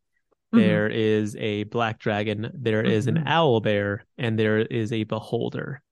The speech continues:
Speaker 1: Ah, combines my two favorite things, monsters and <laughs> dice.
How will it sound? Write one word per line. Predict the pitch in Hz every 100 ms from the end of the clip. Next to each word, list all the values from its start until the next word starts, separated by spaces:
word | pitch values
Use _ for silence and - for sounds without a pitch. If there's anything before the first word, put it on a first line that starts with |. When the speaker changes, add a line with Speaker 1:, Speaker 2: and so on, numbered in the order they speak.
| _ -
Speaker 1:
Ah, | - - _ _ _ _ _ _ _ _
combines | 220 214 226 220
my | 214 202
two | - 214
favorite | 202 208 208 202 - -
things, | 226 180 156 156
monsters | 160 180 190 - 226 214
and | 220 208
<laughs> |
dice. | 233 262 240 175 -